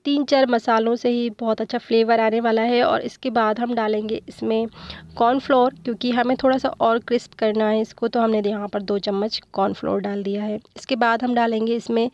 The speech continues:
दो चम्मच मैदा। अभी फ़िलहाल के लिए मैं दो चम्मच डाल रही हूँ, अगर आपकी बाइंडिंग कंडीशन आ जाती है तो फिर आगे ना डालें, नहीं, या फिर आप एक बार मिक्स कर लें।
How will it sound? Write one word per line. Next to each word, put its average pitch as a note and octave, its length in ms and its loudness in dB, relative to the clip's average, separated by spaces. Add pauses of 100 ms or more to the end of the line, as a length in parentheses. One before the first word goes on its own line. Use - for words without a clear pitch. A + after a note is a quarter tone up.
(480)
दो A3 140 6
चम्मच A#3 460 2
मैदा। G3+ 380 2
अभी B3+ 220 0
फ़िलहाल B3 400 2
के B3+ 120 0
लिए B3 160 2
मैं B3+ 160 4
दो A3+ 120 4
चम्मच A3 380 0
डाल G#3 200 2
रही G#3+ 120 2
हूँ, A#3+ 220 2
अगर G#3 240 0
आपकी A3 600 -2
बाइंडिंग G#3+ 420 2
कंडीशन A#3+ 440 0
आ G#3+ 120 2
जाती G#3 320 -2
है G#3+ 60 4
तो A3+ 100 -6
फिर A3 160 -4
आगे G#3 240 -2
ना G#3+ 180 2
डालें, A3+ 320 2
नहीं, A3 180 2 (260)
या A3 200 2
फिर A3+ 160 -2
आप G#3+ 180 2
एक G#3+ 140 0
बार A3 180 4
मिक्स G#3+ 300 -2
कर A#3 180 -2
लें। A#3 160 0